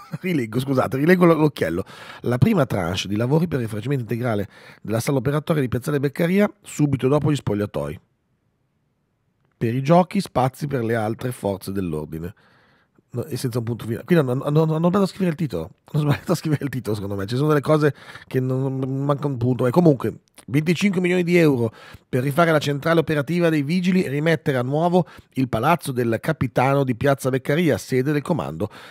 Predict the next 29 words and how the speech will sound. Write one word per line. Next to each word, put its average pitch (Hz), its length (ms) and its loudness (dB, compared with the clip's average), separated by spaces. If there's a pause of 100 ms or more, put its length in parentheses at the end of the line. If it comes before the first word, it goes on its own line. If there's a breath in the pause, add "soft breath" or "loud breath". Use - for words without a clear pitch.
centrale. 151 800 2 (800)
Il 123 200 -4
comune, 175 640 4
con 107 260 0
una 131 240 2
determina 127 800 0
dirigenziale, 147 800 2
ha 160 40 6
dato 117 180 0
l'ok, 117 240 -4
eh, 139 380 4 (440 loud breath)
al 117 400 -2
progetto 147 400 2
esecutivo, 139 760 0 (120)
sotto 135 440 0
il 107 100 -4
titolo 123 320 0
un 110 120 -4
po' 147 180 4
burocratico 139 760 0
di, 120 200 -2 (220 loud breath)
pensate 101 400 -4
qua, 87 140 -4
leggete, 90 440 -4 (300)
eh, 123 80 -6
riqualificazione 135 1040 0
e 82 60 -2
adeguamento 117 580 0
normativo 101 600 -4